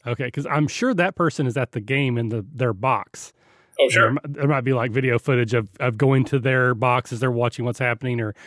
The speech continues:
Speaker 1: getting them out of there. So that was my thought, is that Rampage might have been there to get to that person, which,
Speaker 2: Well,
Speaker 1: yeah.
Speaker 2: I mean, I, as, uh, they're, they're showing the scenes of the whole football stadium, they're showing, like, um, there are, there's a Rook Industries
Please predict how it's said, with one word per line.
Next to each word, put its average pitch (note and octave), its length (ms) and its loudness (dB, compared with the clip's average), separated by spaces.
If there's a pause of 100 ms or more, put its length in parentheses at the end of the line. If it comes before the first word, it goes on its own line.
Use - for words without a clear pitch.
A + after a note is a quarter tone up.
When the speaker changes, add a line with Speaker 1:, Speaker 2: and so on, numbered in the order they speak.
(140)
Speaker 1:
getting C3 260 4
them B2+ 140 4
out A#2+ 200 0
of A2+ 120 -2
there. A2+ 360 -2
So B2 220 -2 (180)
that F#3+ 120 4
was F3 120 6
my E3 180 4
thought, C#3 200 2
is C3 60 2
that C3 120 0
Rampage C#3 440 2
might C3+ 140 0
have C3 80 -4
been B2+ 140 0
there B2 160 -2
to B2 80 -8
get B2 260 -8
to A2+ 220 -4
that C3 320 -2
person, G#2+ 580 -8 (580)
which, A#2 220 -6 (160)
Speaker 2:
Well, - 160 4
Speaker 1:
yeah. - 60 -6 (500)
Speaker 2:
I E3+ 60 2
mean, F3 160 2
I, E3 880 0
as, F#3+ 140 -2
uh, - 20 0 (380)
they're, D3 240 4
they're C#3 140 4
showing E3 420 6
the C3 100 4
scenes D3 400 -2
of A#2+ 60 -12
the A#2+ 80 2
whole B2+ 240 2
football B2+ 300 4
stadium, B2 360 2
they're G#2+ 80 2
showing, C3 420 4
like, A#2 220 0 (480)
um, A2+ 260 4 (220)
there C#3 140 6
are, D3 420 6
there's D3+ 240 6
a D#3 80 6
Rook D#3 220 2
Industries C#3 880 0